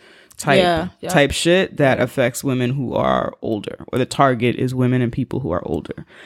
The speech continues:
Speaker 1: So I wanted to definitely acknowledge that and make sure that we are centering that voice.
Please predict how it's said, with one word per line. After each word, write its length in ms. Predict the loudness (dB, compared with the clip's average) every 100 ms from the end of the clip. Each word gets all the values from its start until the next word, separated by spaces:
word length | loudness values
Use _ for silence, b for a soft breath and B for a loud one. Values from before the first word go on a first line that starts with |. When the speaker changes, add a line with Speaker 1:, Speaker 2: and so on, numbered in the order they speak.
| B
Speaker 1:
So 140 | -2 0
I 40 |
wanted 260 | 2 2 0
to 80 | 0
definitely 520 | 0 0 -2 0 0
acknowledge 600 | -2 0 0 0 0 -2
that 300 | 2 2 2
and 180 | 0 0
make 140 | 0 0
sure 180 | 0
that 160 | 0 0
we 200 | -2 -2
are 280 | -2 -2 -2
centering 580 | 0 2 2 2 0 0
that 220 | 0 -2
voice. 520 | -4 -2 -2 -2 -8